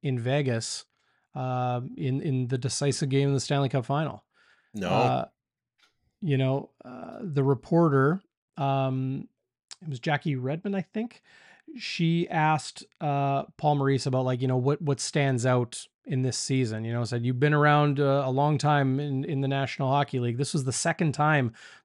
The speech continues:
Speaker 1: Paul Maurice, uh, had been on the losing, uh, side of a Stanley Cup final. And,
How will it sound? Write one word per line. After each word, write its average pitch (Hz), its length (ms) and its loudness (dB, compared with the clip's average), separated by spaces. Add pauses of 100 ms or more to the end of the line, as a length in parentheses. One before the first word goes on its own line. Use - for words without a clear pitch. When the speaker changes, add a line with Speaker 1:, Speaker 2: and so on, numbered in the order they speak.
Speaker 1:
Paul 147 180 4
Maurice, 135 580 0
uh, 71 580 -4
had 127 360 -6
been 143 160 4
on 139 100 2
the 131 80 2
losing, 139 600 2 (440)
uh, 131 220 -2
side 135 680 2
of 135 340 -2
a 135 80 -6
Stanley 135 360 0
Cup 131 180 -4
final. 135 420 -4 (600)
And, 127 560 -2